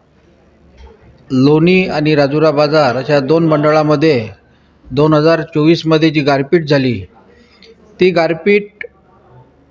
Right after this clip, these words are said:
शेतकऱ्यांसाठी अतिशय दुःखदायी होती आणि महत्त्वाची बाब म्हणजे एका वर्षात दोनदा नुकसान भरपाई देता येणार नाही या सबबीखाली नाकारण्यात आली होती.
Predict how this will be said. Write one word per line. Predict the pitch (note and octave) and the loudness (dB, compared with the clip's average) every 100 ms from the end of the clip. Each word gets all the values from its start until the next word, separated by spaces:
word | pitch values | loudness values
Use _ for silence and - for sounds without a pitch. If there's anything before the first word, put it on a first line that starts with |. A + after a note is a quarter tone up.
| _ _ _ _ - | _ _ _ _ -4
शेतकऱ्यांसाठी | E3 D3 F3 E3+ F3+ F3 E3+ F3 | -4 -2 0 2 2 2 2 2
अतिशय | F3 E3 E3 F3 F#3 F3+ E3 B3 _ _ - | 2 2 0 2 2 2 -2 -8 _ _ -20
दुःखदायी | D3 C#3+ D#3+ E3 F3+ | -12 -4 -2 0 2
होती | F3 E3 F#3+ F#3 F#3 - _ _ _ _ _ _ _ _ _ | 0 2 0 0 -6 -18 _ _ _ _ _ _ _ _ _
आणि | - C#3 F3 F3+ F#3 F#3 F#3 - _ _ - - | -6 -2 0 2 2 0 -4 -14 _ _ -20 -12
महत्त्वाची | C#3+ C#3+ E3 G3 F#3+ | -4 -2 0 0 0
बाब | F#3 F3 D#3+ | 0 0 0
म्हणजे | E3 E3 D#3+ D3+ B2 E3+ - - | 0 0 2 2 0 -6 -16 -10
एका | D#3+ D3+ F#3+ | -4 0 0
वर्षात | F#3+ F3 F#3 F#3+ | 2 0 0 -2
दोनदा | D3+ E3+ F3+ G3+ | 0 0 2 2
नुकसान | F3 D#3+ - F#3 E3+ | 0 -2 -2 -2 0
भरपाई | E3 E3+ F#3 | 0 0 0
देता | D#3 D#3 G3+ | 0 0 2
येणार | G3 F#3 F3 | 2 2 0
नाही | D#3+ D#3+ C3+ C#3 _ - | 0 0 0 -6 _ -6
या | D3+ F3+ | -2 -2
सबबीखाली | F3 D#3+ E3 D#3 E3 D3 C#3+ | -2 -2 -2 0 0 0 -2
नाकारण्यात | E3+ C3+ D3+ C#3 C#3+ B2 | -2 -2 -4 -4 -4 -4
आली | A2+ | -6
होती. | G#2 G2+ F#2 | -8 -12 -16